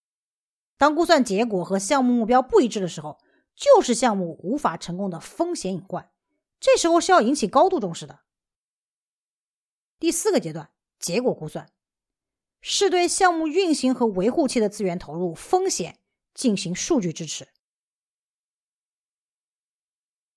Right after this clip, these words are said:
我们明确了估算的各个时机之后，那么我们应该如何进行工作量估算呢？从公式来看是非常简单的，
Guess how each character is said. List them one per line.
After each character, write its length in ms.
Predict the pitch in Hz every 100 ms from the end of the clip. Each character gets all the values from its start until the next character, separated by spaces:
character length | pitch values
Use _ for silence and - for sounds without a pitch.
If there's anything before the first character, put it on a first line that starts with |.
| _ _ _ _ _
我 80 | 277
们 120 | 294 302
明 160 | 320
确 160 | 370 392
了 120 | 320
估 160 | 349 349
算 120 | 339
的 80 | 285
各 200 | 370 262
个 100 | 226
时 160 | 220
机 100 | 240
之 140 | 240 269
后， 380 | 233 170 _ _ _ _ _ -
那 80 |
么 140 | 370 285
我 100 | 196
们 140 | 175
应 120 | 277
该 140 | 370 440
如 240 | 220 247
何 180 | 349 170
进 140 | 165
行 140 | 170 160
工 100 | 170
作 80 | 170
量 160 | 160
估 100 | 151
算 200 | 160 147
呢？ 80 | 147 _ _ _ _ _ _ _ _ _ _ _ _ _ _ _
从 240 | - 294
公 220 | 302 427
式 140 | 415 349
来 180 | 185 175
看 240 | - 202
是 100 | 214
非 200 | 247 359
常 180 | 240 196
简 220 | 175 151
单 180 | 156 147
的， 140 | 143